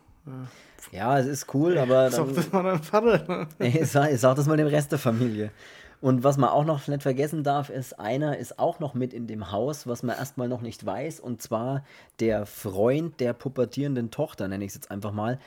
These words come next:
Speaker 2: schleicht sich, das sagte ihr auch dann, nachdem sie alles runtergefahren hat, äh, ist er auf einmal da und ist bei ihrem Zimmer und, äh,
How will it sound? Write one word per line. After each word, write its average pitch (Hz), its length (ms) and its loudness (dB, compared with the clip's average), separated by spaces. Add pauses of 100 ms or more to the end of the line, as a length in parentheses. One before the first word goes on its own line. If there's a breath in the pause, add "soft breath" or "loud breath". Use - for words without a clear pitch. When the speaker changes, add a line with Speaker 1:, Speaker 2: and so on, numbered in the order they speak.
Speaker 2:
schleicht 117 600 -2
sich, 170 200 -6
das 120 160 -8
sagte 131 300 -6
ihr 139 240 -4
auch 143 120 -6
dann, 147 300 -4 (840 loud breath)
nachdem 113 380 0
sie 147 120 2
alles 110 220 -2
runtergefahren 156 540 -2
hat, 156 220 -4 (160)
äh, 107 240 -8
ist 120 160 -6
er 113 160 4
auf 117 120 2
einmal 120 440 -2
da 123 280 0
und 127 240 0
ist 117 120 -8
bei 123 80 2
ihrem 110 260 0
Zimmer 170 420 -4
und, 131 360 -6
äh, 117 560 -4